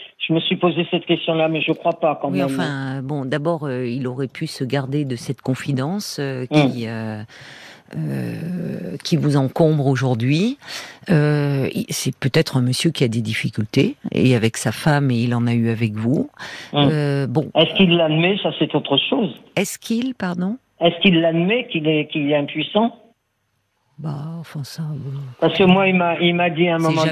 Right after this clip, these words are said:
Speaker 1: donné
Speaker 2: agréable à admettre, hein.
Speaker 1: Bien sûr, il m'a dit à un moment donné, « De toute façon, euh, ma femme, elle veut plus rien faire avec moi parce qu'elle dit qu'à nos âges, on n'a plus à faire
Speaker 2: Voilà.
Speaker 1: ça. »
Speaker 2: Il a quel
Speaker 1: Alors,
Speaker 2: âge,
Speaker 1: il,
Speaker 2: ce monsieur ?
Speaker 1: il a soixante-quatorze ans.
Speaker 2: Soixante-quatorze.
Speaker 1: Mais il est bien, hein, il
Speaker 2: Oui,
Speaker 1: présente
Speaker 2: oui.
Speaker 1: bien et tout.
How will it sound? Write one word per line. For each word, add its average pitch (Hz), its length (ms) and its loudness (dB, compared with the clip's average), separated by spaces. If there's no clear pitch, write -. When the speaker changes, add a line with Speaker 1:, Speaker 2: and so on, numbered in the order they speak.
Speaker 1:
donné 285 120 2
Speaker 2:
agréable 175 380 0
à 151 40 0
admettre, 190 480 -4
hein. 165 140 -4
Speaker 1:
Bien 151 220 4
sûr, 208 280 4
il 165 100 2
m'a 170 120 0
dit 160 100 -2
à 180 60 2
un - 20 0
moment 170 260 0
donné, « 170 280 2
De 180 80 0
toute 175 180 -4
façon, 170 480 0
euh, 160 100 2
ma 165 180 0
femme, 180 220 0
elle 151 80 0
veut 147 120 0
plus 156 100 -4
rien 160 200 0
faire 160 160 2
avec 156 200 0
moi 160 180 0
parce 143 140 -4
qu'elle 143 140 -2
dit 135 100 -4
qu'à 151 140 0
nos 143 240 -2
âges, 156 160 2
on 139 80 -2
n'a 135 100 0
plus 143 160 -2
à 135 60 0
faire 143 200 -4
Speaker 2:
Voilà. 185 160 2
Speaker 1:
ça. » 180 40 -10
Speaker 2:
Il 190 120 -2
a 196 60 2
quel 202 240 2
Speaker 1:
Alors, 175 140 2
Speaker 2:
âge, 170 140 -2
Speaker 1:
il, - 40 -6
Speaker 2:
ce - 120 -8
monsieur ? 170 380 -6
Speaker 1:
il 170 140 4
a 175 80 4
soixante-quatorze 165 800 -2
ans. 147 160 0
Speaker 2:
Soixante-quatorze. 151 800 -12
Speaker 1:
Mais 143 160 6
il 131 80 0
est 147 80 2
bien, 202 240 0
hein, 147 300 0
il 139 140 0
Speaker 2:
Oui, 123 40 -4
Speaker 1:
présente 143 400 0
Speaker 2:
oui. 131 60 -2
Speaker 1:
bien 156 240 0
et 143 100 -4
tout. 202 180 0